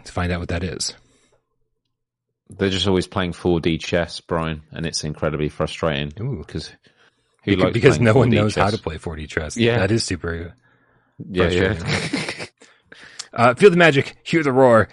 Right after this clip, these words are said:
Speaker 1: uh, with the Australian two dollar tip says, "Also, P S V R Underground looks like Guy Sebastian." I'll have to Google that later, man. I don't know who anybody is, apparently. Um, <sighs> uh, who's, no, who, who,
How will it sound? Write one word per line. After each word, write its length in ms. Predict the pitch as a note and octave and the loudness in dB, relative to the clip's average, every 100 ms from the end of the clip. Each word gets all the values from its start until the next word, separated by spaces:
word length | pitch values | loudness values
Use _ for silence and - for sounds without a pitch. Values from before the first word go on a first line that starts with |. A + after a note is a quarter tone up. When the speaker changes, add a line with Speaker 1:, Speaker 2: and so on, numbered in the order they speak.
| - | -10
Speaker 1:
uh, 180 | G2+ A2 | -2 0
with 100 | A2 | 2
the 80 | A#2+ | 2
Australian 260 | A2+ D3 B2 | 4 4 6
two 80 | |
dollar 140 | C#3+ A#2 | 6 6
tip 160 | C#3+ | 2
says, 160 | A#2+ G#2+ | 2 0
"Also, 380 | - B2 B2+ G#2 | 2 2 2 0
P 180 | - D3+ | 2 0
S 80 | |
V 120 | - C3 | 2 2
R 120 | A#2+ | 4
Underground 480 | D#3+ A2+ G#2 F#2 F#2 | 2 2 2 0 -4
looks 200 | G2+ G2 | -6 -4
like 220 | G2+ F2+ - | -4 -4 -6
Guy 260 | F#2+ F2+ G#2 | -6 -4 -4
Sebastian." 680 | - E2+ F#2+ F#2 - D#2 - - _ _ _ _ | -4 -6 -4 -4 -6 -12 -14 -20 _ _ _ _
I'll 80 | - | -6
have 100 | - | -6
to 80 | - | -6
Google 240 | - - - | -10 -12 -12
that 160 | - | -14
later, 220 | D2 - | -14 -14
man. 160 | - - | -14 -14
I 120 | D#2+ | -10
don't 80 | A#2+ | -6
know 80 | G2+ | -6
who 160 | - | -8
anybody 400 | D#2+ F2+ D#2+ D#2+ | -10 -12 -12 -14
is, 120 | D#2 - | -14 -12
apparently. 520 | G#2 E2+ D2+ D2+ - _ _ - - _ - | -10 -10 -12 -16 -18 _ _ -18 -18 _ -12
Um, 460 | E2 E2 E2 F2 _ _ - - - - - _ _ _ | -8 -8 -8 -10 _ _ -20 -20 -20 -20 -20 _ _ _
<sighs> 0 | - - - - - - _ _ _ _ _ _ _ _ _ - | -10 -10 -10 -14 -20 -20 _ _ _ _ _ _ _ _ _ -12
uh, 240 | E2+ - - _ | -10 -10 -12 _
who's, 300 | - B2+ G2+ | 0 0 0
no, 300 | A2+ A#2 F3 - - | 0 2 2 -2 -18
who, 340 | - G#2+ - _ - | -10 -10 -10 _ -8
who, 400 | A2+ A2+ A2+ | -4 -4 -6